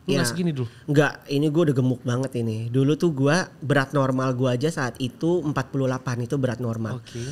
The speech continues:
Speaker 2: Begitu gua sakit, gua turun sampai ke tiga puluh lima saat itu. Itu udah
Speaker 1: Kurus
Speaker 2: parah
Speaker 1: banget
Speaker 2: banget.
Speaker 1: itu ya?
Speaker 2: Iya. Cuma gua nggak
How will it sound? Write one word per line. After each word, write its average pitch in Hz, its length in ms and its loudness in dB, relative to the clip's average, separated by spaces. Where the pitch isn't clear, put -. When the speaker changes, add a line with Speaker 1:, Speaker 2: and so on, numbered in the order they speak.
Speaker 2:
Begitu 143 400 0
gua 135 160 2
sakit, 147 560 -2
gua 151 160 2
turun 151 480 0
sampai 127 560 -4
ke 170 400 0
tiga 131 320 0
puluh 131 240 0
lima 127 320 -2
saat 120 240 -6
itu. 117 320 -6
Itu 135 160 -2
udah 117 160 2
Speaker 1:
Kurus - 720 -20
Speaker 2:
parah 117 240 -2
Speaker 1:
banget 135 80 -2
Speaker 2:
banget. 139 160 -6
Speaker 1:
itu 127 80 -12
ya? 131 80 -2
Speaker 2:
Iya. 120 100 0
Cuma 190 240 2
gua 262 160 2
nggak 175 100 4